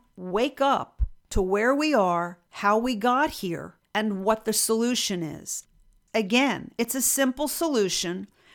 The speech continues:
Bring back God and step back from the technology. It's a simple concept. It's not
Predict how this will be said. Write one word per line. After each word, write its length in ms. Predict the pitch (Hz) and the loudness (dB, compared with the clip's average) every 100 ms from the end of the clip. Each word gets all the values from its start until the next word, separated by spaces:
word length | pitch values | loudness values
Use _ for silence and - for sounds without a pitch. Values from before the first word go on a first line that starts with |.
| - | -16
Bring 600 | 180 175 214 233 277 240 | -12 -4 -2 0 0 2
back 440 | 214 233 254 - - 226 | 4 4 2 -6 -10 -4
God 600 | 233 226 196 170 175 196 _ - - | 2 2 2 -2 -6 -10 _ -18 -4
and 480 | 226 220 220 220 - - - | -2 0 0 -2 -6 -16 -10
step 580 | - - - 226 226 - | -4 -4 2 2 2 -12
back 640 | 180 226 262 - - - _ | 0 2 4 2 -2 -20 _
from 200 | - 233 | -2 0
the 80 | 220 | 0
technology. 1000 | 214 226 214 226 220 208 185 165 170 180 _ _ - | 0 -2 -2 2 2 2 0 -6 -12 -16 _ _ -4
It's 200 | 202 190 | -4 -4
a 80 | |
simple 680 | - - - 311 320 339 339 | -2 -2 2 4 2 4 2
concept. 880 | 330 311 320 311 - 175 143 _ _ _ _ | 4 2 4 2 -2 -2 -4 _ _ _ _
It's 260 | - 180 - | -10 -8 -4
not 360 | 214 226 233 | 2 2 2